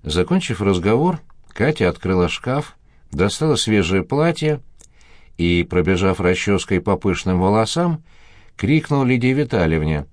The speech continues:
суетившейся на кухне: «Сегодня я завтракаю с вашим бывшим директором».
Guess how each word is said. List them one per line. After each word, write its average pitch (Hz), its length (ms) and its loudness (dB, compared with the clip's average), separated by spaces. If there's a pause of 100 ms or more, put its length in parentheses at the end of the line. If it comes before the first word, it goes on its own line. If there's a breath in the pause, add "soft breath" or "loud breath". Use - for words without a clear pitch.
(140)
суетившейся 92 760 0
на 95 160 2
кухне: 80 480 -4 (1000)
«Сегодня 185 580 0
я 165 100 2
завтракаю 156 560 0
с - 100 -6
вашим 147 420 0
бывшим 147 440 -2
директором». 80 720 0